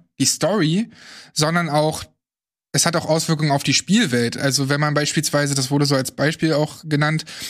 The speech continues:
wenn man der Polizei hilft, dann wird die Bevölkerung zwar unterdrückt, aber dafür hast du ganz viele Fallen in der Welt aufgestellt, womit du halt die, die Zombies halt noch mal ein bisschen einfacher erledigen kannst. Und davon verspreche ich mir ziemlich viel, weil so eine Open World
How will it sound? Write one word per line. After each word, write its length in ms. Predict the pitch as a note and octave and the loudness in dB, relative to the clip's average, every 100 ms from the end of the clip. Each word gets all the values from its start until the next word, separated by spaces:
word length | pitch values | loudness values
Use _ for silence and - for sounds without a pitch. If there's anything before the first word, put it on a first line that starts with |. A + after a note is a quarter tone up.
| - | -8
wenn 100 | - | -2
man 100 | C#3+ | 0
der 60 | C#3+ | 0
Polizei 480 | C#3 D3 - E3 G#3+ | 0 -2 0 0 -2
hilft, 460 | E3 C3+ E3+ - D#3 | 0 0 0 -2 -2
dann 420 | C#3 C#3 C#3 C3+ | 0 0 0 2
wird 160 | D3 D3 | 0 2
die 100 | C#3 | 0
Bevölkerung 640 | C3 - G3+ E3+ C#3 C3 | 0 0 0 0 -2 0
zwar 200 | - C#3 | -2 -2
unterdrückt, 440 | C#3 C3+ C3+ A3 | -2 0 0 0
aber 180 | D3 C3+ | 0 0
dafür 320 | C3+ D3+ - D3+ | 0 -2 0 0
hast 180 | D3 - | 0 0
du 40 | |
ganz 200 | D3+ D3+ | 0 0
viele 200 | - D3 | 0 0
Fallen 400 | - E3 F#3+ E3+ | 0 -4 -2 -2
in 100 | C3+ | 0
der 120 | B2 B2 | 0 2
Welt 160 | A#2+ | 0
aufgestellt, 580 | A#2+ A#2+ C3 - C3 D#3+ - - - - | 0 -2 -2 0 0 0 -6 -12 -12 -2
womit 220 | C#3 D3 | 0 2
du 100 | D#3 | 2
halt 260 | C#3+ C#3+ C#3+ | 0 -2 -2
die, 360 | D3 C#3+ C3 B2+ - | 2 2 2 -4 -6
die 180 | D3 C#3 | -2 0
Zombies 340 | - D3+ D3+ | 2 2 2
halt 120 | C#3+ C3+ | 0 -2
noch 140 | C#3 | -2
mal 100 | D3 | -2
ein 60 | C3 | 0
bisschen 220 | - C3+ | 0 0
einfacher 520 | C3+ D3 C#3+ B2+ A#2+ - _ _ _ _ - | 0 -2 -2 -2 -4 -10 _ _ _ _ -4
erledigen 420 | D#3 D#3+ G3+ D3+ | 0 0 0 0
kannst. 360 | - B2+ D3+ - - - - - - | 0 -2 -2 -6 -10 -14 -14 -12 -4
Und 120 | D3 | -2
davon 220 | E3 B3 | 0 0
verspreche 300 | G3 F3+ F3+ | 0 0 -2
ich 60 | F3 | 0
mir 100 | E3+ | 0
ziemlich 280 | - D#3+ C#3 | 2 2 2
viel, 380 | - F#3+ D3+ B2 | 2 2 2 2
weil 160 | B2+ | 0
so 120 | B2 | 2
eine 140 | C3+ C3 | 0 0
Open 300 | C#3+ C#3+ C#3 | 0 0 0
World 500 | C3+ D3 A3+ C4+ - | 2 4 2 0 -4